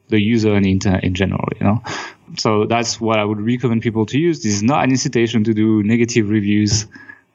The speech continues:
without proof. That's not what we're saying. We're saying be honest. If you have a bad experience, you can talk about it, but you need to be able to back it up and prove you had a bad experience. So I think that is actually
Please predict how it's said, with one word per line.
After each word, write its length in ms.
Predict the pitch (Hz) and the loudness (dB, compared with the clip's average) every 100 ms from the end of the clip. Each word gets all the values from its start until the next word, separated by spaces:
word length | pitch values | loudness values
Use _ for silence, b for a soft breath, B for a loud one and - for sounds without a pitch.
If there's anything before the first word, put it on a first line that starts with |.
| - | -14
without 520 | - 120 113 104 101 - | -4 -2 0 0 0 -2
proof. 460 | 107 - - - - | -4 -4 -16 -16 -8
That's 280 | 101 - | -6 -4
not 180 | 120 113 | -2 0
what 100 | 107 | 0
we're 100 | 101 | 0
saying. 400 | 104 190 175 170 b b | 0 0 0 -2 b b
We're 80 | 110 | -6
saying 380 | 107 117 113 95 | 0 0 0 -2
be 140 | 123 | -2
honest. 420 | 113 127 101 87 | 0 -2 -4 -6
If 100 | 107 | -8
you 60 | 120 | -4
have 120 | 127 | -2
a 60 | 143 | -2
bad 140 | 123 | -2
experience, 420 | 113 - 110 104 | -2 -2 -4 -4
you 60 | 104 | -6
can 160 | 98 87 | -6 -2
talk 200 | 131 143 | -2 0
about 220 | 123 117 | 0 0
it, 120 | 117 - B B _ | 0 -6 B B _
but 140 | - | -6
you 140 | 101 101 | -2 0
need 200 | 120 131 | 0 -2
to 80 | |
be 140 | 120 113 | -2 0
able 180 | 104 104 | 0 0
to 120 | 113 | 0
back 240 | 104 101 | 0 0
it 80 | 107 | 0
up 160 | 101 117 | -2 -4
and 140 | 90 | -6
prove 280 | - 135 113 | -4 -2 0
you 80 | 98 | 0
had 140 | 98 | 2
a 60 | 95 | 0
bad 140 | 90 | -2
experience. 580 | - - - - - - - B B B B B - | -6 -6 -8 -8 -10 -10 -12 B B B B B -12
So 300 | - 117 113 | -4 -4 -2
I 100 | 120 | -4
think 220 | 123 202 | -2 -2
that 120 | 196 123 | 0 2
is 200 | 127 117 | 2 2
actually 600 | 110 - 110 104 110 | 0 0 0 0 -4